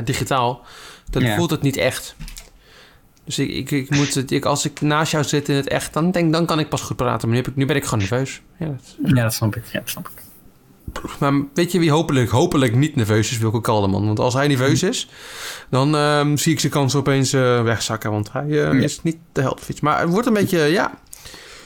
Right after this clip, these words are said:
Speaker 1: Het gaat goed met die jongen, maar hij staat nu tweede.
Speaker 2: Ja.
Speaker 1: Hè? Hij kan de Giro winnen, maar er is corona in de Giro.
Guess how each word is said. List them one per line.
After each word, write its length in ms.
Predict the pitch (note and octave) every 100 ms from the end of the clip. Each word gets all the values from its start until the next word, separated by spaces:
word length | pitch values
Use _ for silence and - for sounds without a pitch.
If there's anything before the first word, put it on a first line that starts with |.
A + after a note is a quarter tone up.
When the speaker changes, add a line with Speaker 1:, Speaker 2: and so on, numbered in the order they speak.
| -
Speaker 1:
Het 120 | F3
gaat 200 | - G#3
goed 140 | F#3+
met 140 | F#3 G#3+
die 80 | G#3
jongen, 260 | G#3 G3+
maar 460 | F3 F#3+ G3 G#3+ G#3+ - - _ _ _ - - _ _ _ - - - -
hij 160 | C3
staat 160 | C#3+ D#3
nu 100 | D#3+
tweede. 360 | B2+ C#3+ D3 D#3 - _ _ _ - _ _ _ -
Speaker 2:
Ja. 280 | A#2 B2 -
Speaker 1:
Hè? 140 | - C#3 E3+
Hij 160 | C3
kan 200 | B2+ D#3+
de 60 | D#3
Giro 320 | C3 C#3+ B2+
winnen, 280 | B2+ C#3 C3+
maar 160 | D3+ D3
er 80 |
is 280 | D3 D#3 - - - _ _
corona 380 | - B2+ A2+ C#3
in 100 | C#3
de 80 | B2+
Giro. 400 | A2+ B2 G#2+ G2